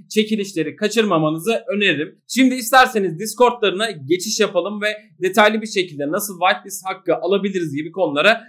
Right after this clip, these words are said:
bakalım arkadaşlar. Hemen burada Twitter'larında yer alan biyografilerindeki linkten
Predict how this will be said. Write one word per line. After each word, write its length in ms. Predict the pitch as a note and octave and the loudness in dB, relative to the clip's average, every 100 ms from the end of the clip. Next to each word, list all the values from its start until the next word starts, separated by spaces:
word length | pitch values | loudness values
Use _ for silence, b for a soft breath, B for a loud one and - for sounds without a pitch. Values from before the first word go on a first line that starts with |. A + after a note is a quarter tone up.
| B - | B 0
bakalım 420 | G3 A3 G#3+ F#3+ | 2 4 2 2
arkadaşlar. 600 | D#3+ D#3+ C#3+ C#3+ - A#3+ - _ D#3+ A3 | 0 0 -4 -4 -6 -8 -8 _ -2 4
Hemen 340 | C4 B3+ A3+ | 6 6 2
burada 220 | A#3+ A3 A#3+ | 0 0 0
Twitter'larında 880 | - D#3+ G#3 A#3 A#3+ G#3+ G#3 F3+ D#3+ | -4 -8 -6 -2 0 2 2 0 0
yer 160 | F3+ G#3+ | 0 0
alan 320 | G3 G#3 E3 | 0 -2 2
biyografilerindeki 960 | G#3 G3+ G#3+ G#3+ G#3+ G#3+ A3 A3 A#3+ | 2 2 -2 -4 -6 -4 -4 -4 -2
linkten 360 | F#3+ D#3+ G#3 | -2 0 2